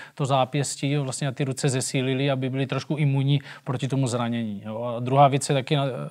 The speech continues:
ta, že nemůže tam v tomhle bare knuckle boxu nemůže nikdo mlátit bez hlavy, nemůžete někoho trefit, eh, holou pěstí do čela, protože si zlomíte ruku, jo. Můžete mít ruce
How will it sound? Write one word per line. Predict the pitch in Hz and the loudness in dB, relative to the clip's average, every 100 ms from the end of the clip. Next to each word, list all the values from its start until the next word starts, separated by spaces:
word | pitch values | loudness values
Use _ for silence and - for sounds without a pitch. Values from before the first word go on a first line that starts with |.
| 151 147 127 | -8 -8 0
ta, | 139 139 | 2 4
že | 147 | 4
nemůže | 139 139 143 139 | 2 2 2 2
tam | 143 147 147 123 | 0 0 0 -4
v | |
tomhle | - 143 147 | -2 2 2
bare | 131 127 139 | 0 -2 0
knuckle | 139 - | 0 0
boxu | 139 135 160 156 - - - | -2 -2 -4 -4 -8 -20 -6
nemůže | 139 143 135 | 0 0 2
nikdo | 147 147 | 2 4
mlátit | 143 139 156 | 4 4 2
bez | 131 123 | 2 2
hlavy, | 135 127 120 | 2 2 0
nemůžete | 120 120 127 | -2 -4 -2
někoho | 127 123 127 | -4 -4 -2
trefit, | 123 - 131 | -2 -2 -6
eh, | - - - 165 | -8 -20 -14 -10
holou | 147 117 131 135 | -6 -2 0 0
pěstí | 135 127 - - 135 135 | 0 -2 -2 -2 0 0
do | 127 | -2
čela, | - 135 131 135 | -2 2 2 2
protože | 127 143 | 0 -2
si | - | -2
zlomíte | 135 135 127 131 | 0 -2 0 -2
ruku, | 135 123 | -2 -4
jo. | 107 117 | -6 -6
Můžete | 120 117 117 120 | -4 -4 -4 -4
mít | 120 117 | -4 -4
ruce | 127 120 - | -6 -6 -8